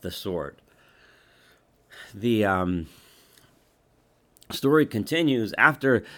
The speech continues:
the, obviously the initial reaction of mourning and sadness over the tragedy that had occurred. The next thing David is going to do is go back to this messenger who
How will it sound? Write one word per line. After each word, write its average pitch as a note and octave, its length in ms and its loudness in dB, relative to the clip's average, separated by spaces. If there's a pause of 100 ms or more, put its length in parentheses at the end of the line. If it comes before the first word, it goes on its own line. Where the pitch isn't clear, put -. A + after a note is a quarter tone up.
(300)
the, G2+ 200 -2
obviously B2 500 -2
the G2 140 -2
initial C3 360 0
reaction G#2+ 540 0
of F2+ 120 -8
mourning B2+ 440 -2
and F2 120 -6
sadness C3+ 520 -2
over F#2+ 200 -8
the F2 120 -8
tragedy A2+ 480 -6
that F#2+ 180 -8
had F#2 160 -4
occurred. D3 500 2 (800)
The A#2+ 120 -2
next E3 280 0
thing C3+ 320 2 (540)
David C3+ 340 0
is A2 180 -2
going G#2 280 -2
to F#2 120 -6
do G#2 280 0
is A#2+ 320 -4 (280)
go C#3+ 140 -2
back E3 280 4
to D#3 100 2
this C#3 200 2
messenger C3 640 0
who A#2 280 -4